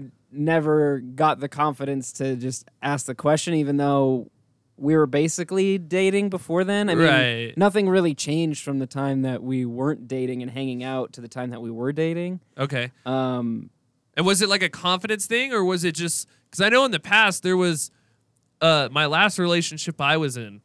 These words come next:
Speaker 2: I technically didn't ask her out. We were hanging out, and she essentially had said, like, "Oh, we need to have, like, a little group chat with all of the girlfriends in the house," because at the time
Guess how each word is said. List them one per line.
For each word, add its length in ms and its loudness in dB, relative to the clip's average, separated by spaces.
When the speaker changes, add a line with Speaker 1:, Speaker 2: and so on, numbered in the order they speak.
Speaker 2:
I 100 0
technically 600 -4
didn't 180 -6
ask 300 -2
her 100 -4
out. 260 2
We 120 -6
were 320 -6
hanging 300 -6
out, 260 -2
and 160 -16
she 420 0
essentially 460 0
had 160 -4
said, 280 -2
like, 300 0
"Oh, 400 4
we 180 0
need 140 -4
to 80 0
have, 260 2
like, 140 -2
a 40 0
little 420 0
group 280 -4
chat 340 -2
with 140 -4
all 140 0
of 80 -4
the 80 -6
girlfriends 560 -2
in 80 -12
the 100 -14
house," 380 -10
because 240 -12
at 80 -10
the 80 -12
time 540 -4